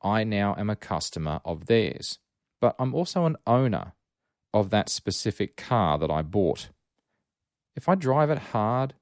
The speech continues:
if I corner it hard, drive it on really rough roads, and I choose to never get it serviced, then as the owner, I will have to pay to get that repaired.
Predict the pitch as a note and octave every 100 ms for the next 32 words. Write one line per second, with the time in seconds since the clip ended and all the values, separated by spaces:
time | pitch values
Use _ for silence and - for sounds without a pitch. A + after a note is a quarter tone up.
0 | - - D2 - - G2+ G2 G2+ - G2
1 | G2 F#2 D#2+ F2 F#2+ E2+ D2+ F#2 F#2 F#2
2 | F#2 - E2 E2+ E2 - _ _ - F2+
3 | E2+ - C3+ C3+ C3 G#2 F#2 G#2 G#2 F#2
4 | F2 - G#2 F2 E2 - F2 - C3 C#3
5 | D3 - F2+ F2+ F2 F#2+ A#2 G#2+ - G#2+
6 | - - D#2+ - - E2 E2+ - C#2 D#2+
7 | E2+ - - -